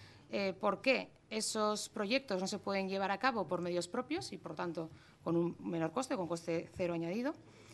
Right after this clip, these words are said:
por qué no se ha sacado a concurso, en el caso de que no se pudiera hacer con medios propios, un concurso abierto para que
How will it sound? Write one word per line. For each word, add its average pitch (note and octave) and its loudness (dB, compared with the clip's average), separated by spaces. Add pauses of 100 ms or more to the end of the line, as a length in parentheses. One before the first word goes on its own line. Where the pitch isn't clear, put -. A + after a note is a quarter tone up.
(280)
por A3 4
qué A#3+ 4
no A3 0
se A3 -2
ha G#3+ 0
sacado G#3+ 2
a G3+ -4
concurso, F#3 0
en F3+ -4
el E3+ 0
caso A#3 2
de F#3 0
que F3+ -2
no F3 0
se F3+ -4
pudiera F#3 -2
hacer G#3+ -2
con E3+ -2
medios F3+ -2
propios, - -4
un G#3+ -6
concurso F3+ -2
abierto G3+ -2
para E3+ -4
que E3+ -8